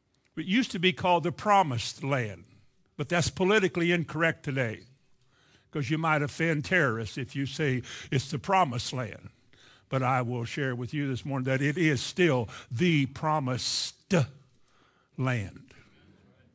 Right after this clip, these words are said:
Still is. Shall always be.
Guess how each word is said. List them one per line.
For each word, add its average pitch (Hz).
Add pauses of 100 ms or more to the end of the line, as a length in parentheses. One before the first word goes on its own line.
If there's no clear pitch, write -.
(240)
Still 214
is. - (420)
Shall 180
always 190
be. 131